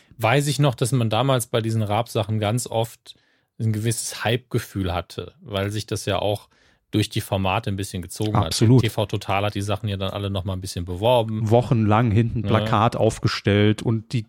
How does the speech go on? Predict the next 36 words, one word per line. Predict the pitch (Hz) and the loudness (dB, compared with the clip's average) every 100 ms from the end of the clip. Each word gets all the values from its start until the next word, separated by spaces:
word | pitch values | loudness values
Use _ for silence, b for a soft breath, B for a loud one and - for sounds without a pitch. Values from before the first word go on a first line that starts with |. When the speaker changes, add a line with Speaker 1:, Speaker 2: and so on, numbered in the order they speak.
| - | -12
Speaker 2:
Teilnehmer | - 110 117 113 107 | -2 2 4 6 4
schon | - | 2
mal | 110 | 0
vorher | 101 113 104 104 | 0 2 2 2
eingeladen | 107 107 101 101 101 104 | 0 2 2 4 2 0
und | 107 113 104 | 0 0 0
ein | 110 | 0
Bericht, | 110 120 - - | 4 4 2 0
wie | 117 | 4
Elton | 117 120 120 | 4 4 2
sich | 107 110 - - | 0 0 -2 -16
fünfmal | - 123 120 - 107 | -4 -4 -2 2 2
hinten, | 101 117 - 110 | 2 0 0 0
äh, | 107 107 104 104 | 2 2 2 2
das | 110 127 | -2 -4
Steißbein | - 120 - 117 113 | 0 0 2 0 0
gepr-, | 107 - - | -2 -4 -10
geprellt | 123 - - 113 120 | -4 -4 2 2 4
hat | 117 107 | 2 0
und | - 107 | -2 0
haha, | 117 113 110 113 | 2 2 4 2
wird | 113 | 2
er | |
den | 110 110 | 2 0
Sprung | - 120 107 | 0 2 4
heute | 120 - | 2 2
schaffen. | 113 107 113 B B B | 0 0 -2 B B B
Klar, | - 117 95 b | 2 2 0 b
also | 117 101 | -4 2
da | 104 | 2
hatte | 113 | 4
man | 110 107 | 4 4
ja | 104 - _ _ _ _ _ _ _ | 4 0 _ _ _ _ _ _ _
wie | 120 123 | 2 4
ein | 120 | 6
Magazin | 117 117 110 - - 143 143 147 135 190 | 6 4 0 -4 2 4 6 4 2 -4